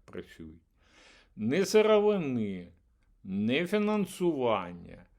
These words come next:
нічого нема для відновлення ядерної зброї, а воно бігає язиком, потякає зеленим. Накликає. Ви подивіться,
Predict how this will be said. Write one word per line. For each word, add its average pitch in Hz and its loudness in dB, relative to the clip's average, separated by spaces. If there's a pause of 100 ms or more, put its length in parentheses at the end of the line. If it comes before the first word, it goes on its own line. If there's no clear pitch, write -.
(420)
нічого 123 2
нема 104 -6
для 101 -2
відновлення 104 -4
ядерної 101 -6
зброї, 226 2 (140)
а 175 6
воно 220 4
бігає 208 4
язиком, 147 0
потякає 113 2
зеленим. 98 -4 (1400)
Накликає. 151 4 (1120)
Ви 160 0
подивіться, 190 -2